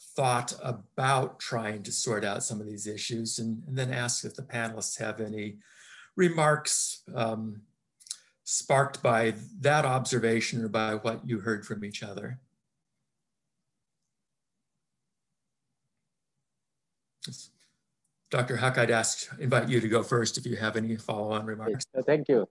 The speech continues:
Speaker 2: Thank you, the other panelists. It's very interesting and, uh, fascinating discussion by both, uh, Sarah Bantohura and also Teresa.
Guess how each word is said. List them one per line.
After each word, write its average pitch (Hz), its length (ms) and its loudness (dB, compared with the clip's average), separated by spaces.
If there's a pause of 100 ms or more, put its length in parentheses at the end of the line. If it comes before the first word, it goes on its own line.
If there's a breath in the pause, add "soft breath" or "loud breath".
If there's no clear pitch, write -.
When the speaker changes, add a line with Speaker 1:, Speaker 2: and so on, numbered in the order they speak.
Speaker 2:
Thank - 180 2
you, 131 80 6
the 113 120 8
other 107 180 8
panelists. 117 440 6
It's 107 140 2
very 139 240 8
interesting 113 600 4
and, 104 260 2
uh, 98 300 4 (200)
fascinating 110 480 0
discussion - 580 2
by 98 80 -2 (120)
both, 107 180 -2 (160)
uh, 92 160 2 (840)
Sarah 104 200 4
Bantohura 101 760 2
and 92 120 -4
also 92 760 -4
Teresa. - 420 -4